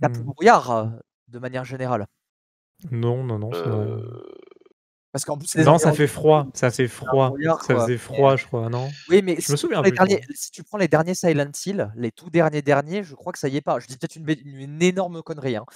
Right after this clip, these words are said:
Speaker 1: mais il me semble de mémoire que, euh, dans les derniers, quand t'arrivais dans ces mondes-là, justement, il y avait plus vraiment de brouillard parce que c'était justement des endroits exigus, machin et tout, tu vois.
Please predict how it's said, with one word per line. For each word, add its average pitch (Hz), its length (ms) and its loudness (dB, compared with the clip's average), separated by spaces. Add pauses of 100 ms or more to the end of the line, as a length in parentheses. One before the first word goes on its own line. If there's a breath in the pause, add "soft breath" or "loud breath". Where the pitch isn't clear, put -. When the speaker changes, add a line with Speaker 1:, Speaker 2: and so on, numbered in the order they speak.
(180 loud breath)
Speaker 1:
mais 131 160 -8
il 143 60 -6
me 151 200 -14
semble 185 420 -12
de 127 140 -16
mémoire 151 640 -4 (540 soft breath)
que, 160 440 -6
euh, 127 80 -14
dans 127 140 -12
les 127 140 0
derniers, 143 420 0
quand 139 140 -6
t'arrivais 127 360 -6
dans 127 120 -4
ces - 160 -10
mondes-là, 127 320 -4
justement, 143 340 -14
il 175 60 -8
y 151 40 2
avait 110 220 -2
plus 160 160 -16
vraiment 147 420 0 (280)
de 123 140 -18
brouillard 131 580 2 (240 soft breath)
parce 127 100 -4
que 131 100 -14
c'était - 200 -10
justement 135 320 -14
des 135 160 -4
endroits 131 240 -6
exigus, 139 680 -8 (260)
machin 139 580 -8
et 131 80 -10
tout, - 140 -20
tu - 140 -20
vois. 104 100 -20